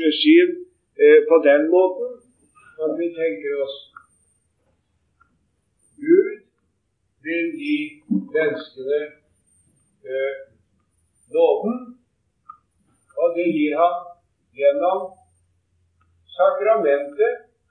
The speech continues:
og det tas imot av troen. Sånn. Her er det en linje.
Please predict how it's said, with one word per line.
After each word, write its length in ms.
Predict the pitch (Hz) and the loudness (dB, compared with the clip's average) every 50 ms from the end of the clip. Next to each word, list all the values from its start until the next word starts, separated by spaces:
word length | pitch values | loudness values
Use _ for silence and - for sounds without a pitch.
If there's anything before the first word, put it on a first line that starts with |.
| _ _ 269 | _ _ -4
og 160 | 269 - - | -4 -4 -2
det 120 | - 185 185 | -4 -10 -6
tas 360 | - 185 185 151 123 - - 139 | -2 0 2 2 2 -2 -4 -10
imot 600 | 139 139 143 156 165 175 175 - - - _ _ _ _ _ _ _ _ _ _ _ _ | -10 -4 0 0 0 0 -2 -4 -10 -18 _ _ _ _ _ _ _ _ _ _ _ _
av 180 | 156 156 - - | -4 -4 -4 -4
troen. 440 | 127 127 123 117 117 117 113 113 - - _ _ _ _ _ _ _ _ _ _ _ _ _ _ - - _ - - - - - - - _ _ | -8 -12 -12 -6 -4 -4 -4 -4 -8 -16 _ _ _ _ _ _ _ _ _ _ _ _ _ _ -20 -20 _ -20 -20 -20 -20 -20 -20 -20 _ _
Sånn. 340 | _ - - 247 - - - - - - _ _ _ _ _ _ _ _ _ _ _ _ _ _ _ _ _ _ _ _ _ _ _ _ | _ -6 -2 -2 -2 -2 -4 -10 -16 -20 _ _ _ _ _ _ _ _ _ _ _ _ _ _ _ _ _ _ _ _ _ _ _ _
Her 220 | - - 226 220 202 | 0 0 2 2 2
er 100 | 202 - | 0 0
det 160 | 208 214 220 226 220 - - 165 180 180 180 - - - - - 285 277 - 302 302 - - 349 349 359 - - _ _ _ _ 349 | -2 -4 -4 -6 -6 -8 -12 -10 -8 -6 -6 -6 -8 -14 -20 -20 -20 -20 -18 -16 -16 -16 -16 -14 -14 -14 -16 -16 _ _ _ _ 4
en 320 | 349 - 440 - 466 453 | 6 8 8 6 6 6
linje. 400 | 440 440 403 - 123 113 117 - | 6 6 6 6 6 4 2 0